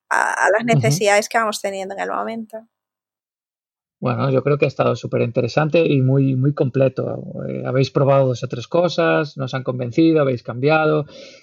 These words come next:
Speaker 2: Yo creo que nos has dejado tres o cuatro pildoritas que no habíamos tocado con otras empresas, toda la parte de métodos de pago, que en vuestro caso tiene sus, sus peculiaridades, la, el tema de afiliados, que yo creo que hasta ahora no había salido,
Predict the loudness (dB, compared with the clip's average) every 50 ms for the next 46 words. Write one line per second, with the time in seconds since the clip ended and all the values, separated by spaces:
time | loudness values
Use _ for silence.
0 | -20 _ -2 0 2 2 2 4 4 2 2 2 2 2 2 2 2 2 2 2
1 | 2 2 0 0 0 0 0 0 0 0 0 2 2 2 4 4 2 2 0 0
2 | -2 -2 -2 -4 -6 -4 -2 -2 0 0 0 0 0 -2 -4 -4 -2 0 2 2
3 | 2 2 0 -2 -2 -4 -4 -4 -4 -4 -4 0 2 2 2 2 0 0 0 0
4 | 0 0 0 2 2 2 2 0 0 0 0 0 -2 -2 -2 -2 -4 -2 -2 -2
5 | 0 2 2 2 2 0 -2 -4 -6 -6 -8 -8 -8 -8 -10 -10 -8 -8 -8 -8
6 | -6 -4 -4 -6 -6 -8 -10 -10 -10 -12 -14 _ -20 -20 -20 -20 -20 -20 _ -2
7 | -2 0 0 0 0 0 0 0 0 2 2 2 2 4 4 4 4 4 4 4
8 | 2 2 0 -2 -2 0 0 2 2 2 2 2 2 2 0 -2 -2 0 0 2
9 | 4 4 4 6 4 4 2 0 -2 -4 -4 -4 -4 -4 -6 -6 -6 -6 -4 -2
10 | -2 -2 -2 -2 -2 -4 -2 -2 -2 -2 -2 -4 -2 0 2 4 4 6 4 4
11 | 4 4 2 2 0 -2